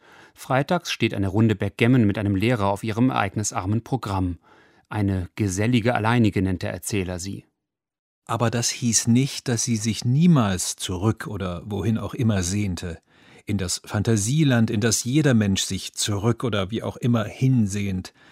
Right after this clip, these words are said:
Speaker 2: Sehnsucht nach der Kindheit, Sehnsucht nach dem All. Aber es ging sie doch nichts an?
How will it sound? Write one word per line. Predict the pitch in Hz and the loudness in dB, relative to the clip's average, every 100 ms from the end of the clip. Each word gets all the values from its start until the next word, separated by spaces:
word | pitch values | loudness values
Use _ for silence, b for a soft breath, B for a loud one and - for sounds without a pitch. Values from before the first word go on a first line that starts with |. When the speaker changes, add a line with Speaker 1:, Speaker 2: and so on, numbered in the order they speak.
| b b b | b b b
Speaker 2:
Sehnsucht | 110 127 175 175 165 - | -2 4 4 4 2 -2
nach | 143 | -4
der | - 147 | -2 -6
Kindheit, | - 180 180 - 120 92 - - | -2 2 2 2 -2 -4 -8 -8
Sehnsucht | 113 147 160 156 135 117 - | 0 2 4 4 2 -2 -2
nach | 107 - | -4 0
dem | 113 120 | -2 0
All. | 143 131 92 - _ _ _ _ _ _ | 0 0 -2 -8 _ _ _ _ _ _
Aber | - 95 98 | -6 -6 -6
es | - - | -6 -4
ging | 120 107 | -2 -2
sie | 101 | -2
doch | 92 90 | -4 -6
nichts | 90 - - | -8 -10 -12
an? | - 87 117 165 | -8 -4 -4 -4